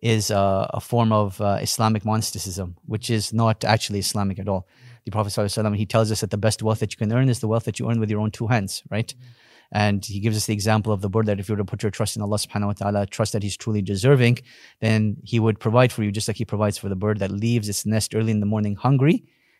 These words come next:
Speaker 1: and comes back with its stomach full. So you have to take that action to earn your rizq. So that is one side of the spectrum where you completely ignore, ignore the dunya. And Allah subhanahu wa ta'ala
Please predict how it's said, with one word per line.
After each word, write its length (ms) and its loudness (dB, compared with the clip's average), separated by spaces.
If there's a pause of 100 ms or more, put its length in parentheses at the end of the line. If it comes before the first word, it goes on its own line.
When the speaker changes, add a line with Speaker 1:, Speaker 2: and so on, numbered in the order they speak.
Speaker 1:
and 140 -2
comes 240 2
back 220 2
with 100 2
its 80 -2
stomach 300 0
full. 240 0
So 140 -6
you 80 0
have 180 4
to 100 -2
take 180 0
that 120 2
action 320 2
to 180 -4
earn 140 0
your 120 2
rizq. 280 -2 (580)
So 400 4
that 180 6
is 140 2
one 120 6
side 200 4
of 60 2
the 80 0
spectrum 400 0
where 100 4
you 60 2
completely 580 2
ignore, 320 4
ignore 320 2
the 100 -4
dunya. 380 -2 (500)
And 160 2
Allah 120 8
subhanahu 320 4
wa 80 4
ta'ala 600 4